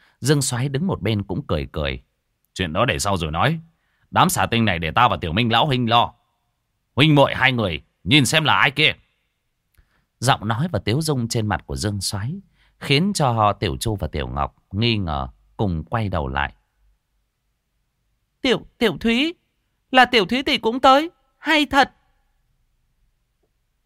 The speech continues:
"Tiểu Thúy tỷ, sao bây giờ mới chịu vào dị giới? Đệ và Tiểu Ngọc rất nhớ tỷ." Ngay khi nhận ra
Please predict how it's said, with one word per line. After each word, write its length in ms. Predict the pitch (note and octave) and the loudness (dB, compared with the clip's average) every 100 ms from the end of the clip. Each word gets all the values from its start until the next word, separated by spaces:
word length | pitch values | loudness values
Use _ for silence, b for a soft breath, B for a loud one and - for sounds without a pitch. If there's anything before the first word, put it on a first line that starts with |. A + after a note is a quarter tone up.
| _ | _
"Tiểu 180 | A3 B2 | 0 0
Thúy 200 | - G#3 | -2 -4
tỷ, 260 | A3+ F3+ - _ _ _ | 0 0 -2 _ _ _
sao 220 | - A#3 | 0 4
bây 140 | A3 G#3+ | 4 4
giờ 220 | G3 D3+ | 4 4
mới 180 | E3 A#3 | 2 -2
chịu 200 | C#4 D#3 | -2 0
vào 220 | - D#3 | 2 2
dị 220 | D#3 F3 A#2+ | 2 -2 2
giới? 320 | F#3 G#3 C#4 _ _ _ _ _ _ | 4 4 0 _ _ _ _ _ _
Đệ 160 | A#3+ G#3 | 2 4
và 120 | F3 | 4
Tiểu 180 | E3+ F3 | 2 2
Ngọc 320 | D3+ E3+ - | 2 0 -2
rất 280 | - C#4+ - | 0 2 2
nhớ 220 | A#3+ A#3+ B3+ | 2 2 4
tỷ." 440 | C#4 F#3+ D#3+ F#3+ - _ _ _ _ _ _ _ _ _ _ _ _ _ | 2 2 0 -2 -6 _ _ _ _ _ _ _ _ _ _ _ _ _
Ngay 160 | C#3 D3 | 0 0
khi 240 | - C3+ | 0 -4
nhận 280 | B2 A#2 - | -2 -4 -4
ra 300 | E2 A2+ G#2 | -2 -2 -4